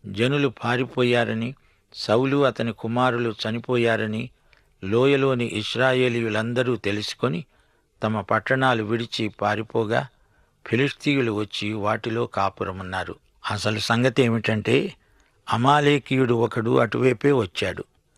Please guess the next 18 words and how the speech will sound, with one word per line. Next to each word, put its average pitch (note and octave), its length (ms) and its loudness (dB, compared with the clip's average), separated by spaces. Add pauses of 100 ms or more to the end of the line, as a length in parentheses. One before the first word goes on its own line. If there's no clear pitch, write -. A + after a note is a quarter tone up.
(340)
అప్పటికే C#3+ 520 2
సౌలు C3 340 2
చనిపోయి A#2+ 540 0
ఉన్నాడు. G#2+ 580 -2 (600)
ఈ B2 180 2 (100)
అమాలేకీయుడికి B2+ 1000 2
తెలుసు A#2+ 680 -2 (380)
దావీదు, B2+ 720 0
సౌలు B2 520 0 (100)
పరస్పరం A#2 580 -2
శత్రువులు. A2+ 680 -2 (840)
దావీదు C3+ 500 2
దగ్గరికి A#2+ 460 0
వెళ్ళి, A2 440 0 (600)
"అమాలేకీయుడు B2 800 0
సౌలును C3 480 -2
చంపింది A#2 560 -2
నేనే B2+ 500 -2